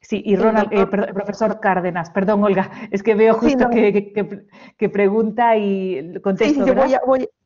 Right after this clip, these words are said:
Speaker 2: sí, voy, voy a, voy, voy a leerlo para que todos, para que todos lo escuchen y, y si finalmente también, este, la doctora Pérez o el doctor,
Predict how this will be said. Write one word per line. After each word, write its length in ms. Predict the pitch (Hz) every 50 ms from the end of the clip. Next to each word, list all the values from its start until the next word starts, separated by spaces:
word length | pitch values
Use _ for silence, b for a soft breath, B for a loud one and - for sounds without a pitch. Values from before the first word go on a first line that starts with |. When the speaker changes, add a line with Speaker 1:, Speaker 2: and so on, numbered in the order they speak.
| _ _
Speaker 2:
sí, 220 | - - 349 269
voy, 160 | 208 202 -
voy 160 | - 254 262 254
a, 40 |
voy, 160 | 240 226 254 240
voy 160 | - 233 262 285
a 80 | 277
leerlo 260 | 254 233 226 240 262
para 140 | 254 - 226
que 100 | - 220
todos, 320 | 214 - 214 220 226 233 -
para 140 | - 185
que 100 | - 180
todos 260 | 185 - 208 220 240 233
lo 60 | 226
escuchen 600 | 226 - - 226 214 208 - - 214 233 254 247 -
y, 220 | 185 185 170 -
y 60 | - 175
si 160 | - - 170
finalmente 420 | 175 180 180 185 190 196 220 220
también, 380 | 185 175 175 170 185 185 185 185
este, 200 | 185 - - 185
la 80 | 175
doctora 360 | 170 170 - 175 175 180 180 -
Pérez 340 | 196 196 196 202 196 -
o 100 | 180 175
el 80 | 170 165
doctor, 460 | 160 160 - - 185 190 185 185 -